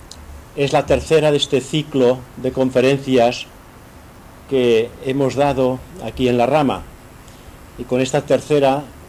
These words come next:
conferencia finalizamos este ciclo. Evidentemente que necesitaríamos infinidad de conferencias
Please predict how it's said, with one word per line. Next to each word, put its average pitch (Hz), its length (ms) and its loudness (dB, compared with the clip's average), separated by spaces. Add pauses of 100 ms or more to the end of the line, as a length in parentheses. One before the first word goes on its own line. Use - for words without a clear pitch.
(880)
conferencia 135 640 0
finalizamos 127 920 0 (280)
este 120 240 -6
ciclo. 113 500 -4 (1080)
Evidentemente 151 960 2 (380)
que 135 120 2
necesitaríamos 147 1000 0 (340)
infinidad 147 680 0
de 147 100 0
conferencias 143 920 0